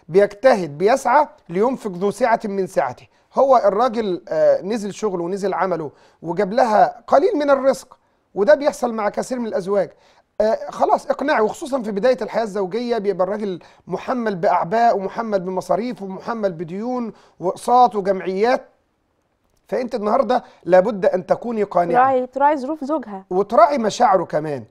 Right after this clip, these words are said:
Speaker 2: مم.
Speaker 1: يعني م-، م-، إن أنت لما تقولي: "كنت في بيت أبي أفعل كذا وكذا أفضل منه".
Speaker 2: ده حتى بيجرح زوجها.
Speaker 1: آه، بالظبط كده.
Speaker 2: مم.
Speaker 1: المرأة الثانية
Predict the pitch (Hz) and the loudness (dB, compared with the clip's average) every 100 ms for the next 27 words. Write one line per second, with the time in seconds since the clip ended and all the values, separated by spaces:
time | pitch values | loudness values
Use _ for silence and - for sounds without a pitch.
0 | _ 220 208 202 156 165 165 175 156 180 | _ -16 -12 -6 -6 -6 -6 -6 -4 -6
1 | 165 143 110 170 233 254 208 196 240 233 | -4 -8 -6 -8 -6 -4 -2 -2 -4 -4
2 | 262 285 208 - 220 214 208 226 247 - | -4 -4 -6 -8 -8 -6 -2 0 -2 -2
3 | 170 214 202 214 202 185 185 190 233 214 | 0 0 2 0 0 2 2 2 0 4
4 | 202 190 190 220 190 180 220 185 196 202 | 6 4 2 2 2 2 -2 0 -2 -2
5 | 247 240 302 _ _ - 254 269 - 233 | -4 -6 -8 _ _ -8 -2 -2 0 -2
6 | 262 262 240 214 208 190 165 _ 202 190 | 0 0 -2 -2 -4 -4 -16 _ 4 6
7 | 170 196 175 247 - - 147 - - 185 | 4 -2 -2 -2 -4 -10 -12 -8 -6 -4
8 | 202 330 370 277 - 226 240 247 262 | 2 2 2 -2 -2 -4 -2 -4 -6